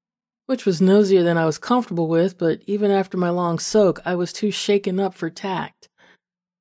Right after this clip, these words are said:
How'd he get here anyway? Maud examined a stitch, found it good, kept going.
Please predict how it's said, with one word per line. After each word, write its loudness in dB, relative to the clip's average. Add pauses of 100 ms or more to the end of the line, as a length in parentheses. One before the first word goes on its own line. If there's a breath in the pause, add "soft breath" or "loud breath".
(400)
How'd 2
he 4
get 0
here 2
anyway? 0 (3250)
Maud 4
examined 4
a 2
stitch, -2
found 2
it -4
good, 0 (260)
kept -2
going. 0